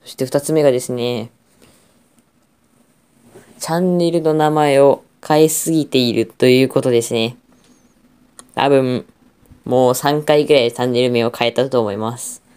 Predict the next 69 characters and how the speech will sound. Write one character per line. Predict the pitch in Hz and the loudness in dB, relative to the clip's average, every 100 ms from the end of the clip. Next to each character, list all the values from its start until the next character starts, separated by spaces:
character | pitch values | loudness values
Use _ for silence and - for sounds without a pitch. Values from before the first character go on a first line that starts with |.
| _ _ _ _ _ _ _ _ _ _ _ _ _ - | _ _ _ _ _ _ _ _ _ _ _ _ _ -12
多 | 120 | -8
分、 | 120 139 - - | -6 -6 -6 -8
し | - 127 | -4 0
ば | 120 | 0
ら | - | 0
く | 147 151 | 0 0
も | 123 139 127 - - | 2 2 2 -2 -10
う | |
変 | 143 131 | -6 -4
え | |
な | 131 | -2
い | 123 | 0
と | 117 | 0
思 | 104 | -2
い | |
ま | 113 123 | -2 -4
す。 | 127 - - | -4 -14 -14
チ | |
ャ | 117 | -8
ン | 120 | -4
ネ | |
ル | 120 | -4
名 | 113 107 | -4 -6
は。 | - - - | -8 -10 -8
ご | - | -6
ち | 139 | -2
ゃ | 147 | 2
ご | 160 | 2
ち | 170 | 2
ゃ | |
に | 160 | 2
な | 160 | 2
っ | 160 | 0
ち | 135 | -2
ゃ | |
う | 113 | 0
と | 117 | -4
や | 120 | -4
っ | |
ぱ | - 117 | -4 -2
り | 113 - - - | -4 -8 -18 -8
分 | 123 | -6
か | 135 | -4
り | 139 | -4
に | 143 143 | -4 -4
く | - | -6
く | |
な | 110 | -4
る | 117 | -4
の | 104 | -4
で、 | 107 104 _ _ _ _ _ _ _ | -4 -6 _ _ _ _ _ _ _
え | - | -14
ー、 | 95 98 98 | -12 -8 -8
非 | 107 | -4
常 | 120 | -2
に | 143 143 | 0 0
申 | 131 131 | -2 -2
し | |
訳 | 131 | -4
ご | 123 127 | -2 -2
ざ | |
い | 131 | -2
ま | 135 | -2
せ | 143 | -2
ん。 | 127 - _ _ _ _ _ _ _ _ _ _ - | -4 -6 _ _ _ _ _ _ _ _ _ _ -10
そ | 143 | -4
れ | 147 | 2
で | 151 | 2
は、 | 123 | 2